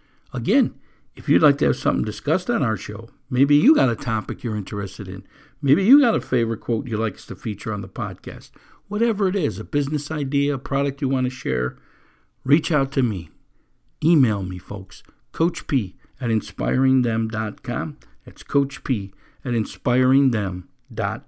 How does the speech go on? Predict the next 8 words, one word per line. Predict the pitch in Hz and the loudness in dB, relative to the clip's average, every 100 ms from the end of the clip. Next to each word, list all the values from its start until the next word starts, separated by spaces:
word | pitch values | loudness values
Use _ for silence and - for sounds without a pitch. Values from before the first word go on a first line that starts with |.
| _ | _
com. | - 104 101 - _ _ - - - - | -8 -8 -8 -16 _ _ -20 -20 -18 -2
Hey, | 127 | 4
this | 135 139 | 4 4
is | 247 285 | 2 2
Coach | - 101 101 - | -2 -8 -8 -10
P, | 101 92 - - - | -10 -10 -18 -16 -6
Jim | 117 98 | -4 -2
Pusateri, | 110 - 107 - 101 | -4 -4 -8 -8 -8